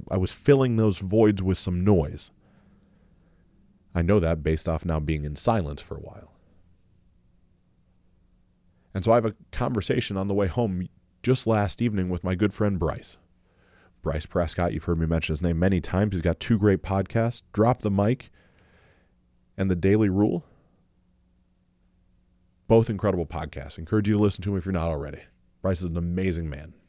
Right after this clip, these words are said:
But we're talking. We're going back and forth, just general catch-up. It's been five, six, seven days, maybe even longer.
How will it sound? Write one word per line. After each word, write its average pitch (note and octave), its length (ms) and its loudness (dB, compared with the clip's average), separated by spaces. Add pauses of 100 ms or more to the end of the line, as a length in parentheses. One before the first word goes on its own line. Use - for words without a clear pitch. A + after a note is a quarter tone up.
(2750)
But A#2+ 120 8
we're G2+ 100 4
talking. C#3 420 -2
We're D#2 100 -12
going G2+ 160 2
back F2+ 220 2
and E2+ 100 -4
forth, F2 300 0
just F2 200 -4 (400)
general F#2+ 280 2
catch-up. G2+ 340 -2
It's F#2 100 -6
been G#2 220 -2 (920)
five, A2 280 -2
six, - 240 -4
seven G2 280 0
days, D2 280 -4
maybe F#2+ 220 0
even E2+ 180 -2
longer. C2+ 420 -10